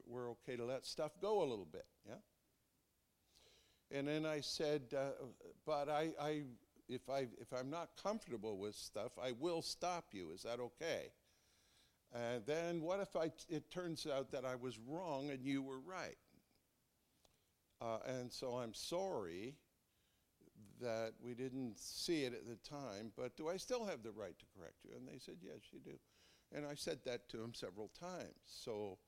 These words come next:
we just kind of worked our way through it and got used to some of how it flows. But the Holy Spirit, when he moves, he's very, he can be very intense.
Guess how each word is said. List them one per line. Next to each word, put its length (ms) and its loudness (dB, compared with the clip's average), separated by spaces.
we 240 0
just 340 -8
kind 280 -4
of 160 -4
worked 320 0
our 140 4
way 260 0
through 300 2
it 60 2
and 100 -2
got 220 -2
used 460 0
to 100 -2
some 400 -2
of 160 -2
how 220 -6
it 80 -10
flows. 520 -8
But 200 -4
the 80 -6
Holy 240 -2
Spirit, 600 -2
when 140 -6
he 80 -2
moves, 380 -2
he's 160 -10
very, 420 -2
he 160 -10
can 120 -6
be 180 -6
very 540 -4
intense. 1400 -6